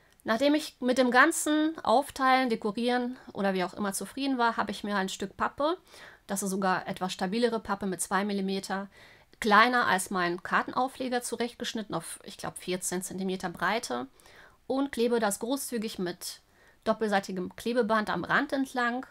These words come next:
dann natürlich wie, wie immer Flüssigkleber obendrauf und daneben und kann das Ganze dann später auf mein Kartenrohling aufsetzen. Beziehungsweise ich habe mich entschieden, noch ein bisschen meine Kanten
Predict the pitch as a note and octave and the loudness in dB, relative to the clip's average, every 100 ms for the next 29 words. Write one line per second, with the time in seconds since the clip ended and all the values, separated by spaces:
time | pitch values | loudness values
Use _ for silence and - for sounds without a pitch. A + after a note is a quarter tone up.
0 | _ _ - _ - F#3+ F#3+ F#3 F3 F3+ | _ _ -20 _ -6 0 2 2 -2 -4
1 | F3+ F3+ F#3+ F#3+ - F#3+ G3 G3 G3 F3+ | -8 -4 -2 -2 -6 -2 0 2 2 2
2 | - F3 - A3 - G3+ F#3+ F3+ - F#3+ | 0 -2 -2 -4 -4 -2 0 0 0 -2
3 | F3+ - F#3+ G#3+ A3 - E3+ F3 E3+ F#3 | -2 0 2 2 -2 -4 -4 -2 0 2
4 | A3+ B3+ C4+ D4 _ _ - - - _ | 0 0 -2 -4 _ _ -20 -20 -20 _
5 | _ - B3 A#3+ G#3 A3 A3+ - G3+ A3+ | _ -4 -2 2 2 2 0 2 0 0
6 | A#3 G3+ G3+ G3 - - A3 A3 A3 G#3 | -2 -2 -2 -4 -6 -2 0 2 2 4
7 | G3+ - F#3+ G3 F#3+ F3 F#3 F#3+ G3 G3+ | 2 0 0 0 0 0 0 0 0 -2
8 | F#3+ F3+ E3 D#3+ E3+ F3 - D3+ D3 - | -2 0 0 0 0 0 -2 -6 -4 -4
9 | D#3+ D#3 - - - _ _ _ _ _ | -6 -8 -16 -20 -20 _ _ _ _ _
10 | - G3 B3+ A#3+ A#3+ A3+ A3 - A3 G#3 | -4 0 2 2 4 4 4 -2 -2 -2
11 | A3 G#3+ G#3 - B3 B3+ G#3+ G3+ A3 G#3 | -2 -2 -2 -2 0 2 0 2 0 2
12 | A3+ - A3+ G#3+ G#3 G3 G#3+ G3+ F#3+ - | 2 0 -2 0 -2 -2 2 2 2 0
13 | G3 A#3+ - B3 A#3+ B3+ | 0 0 -2 0 0 -2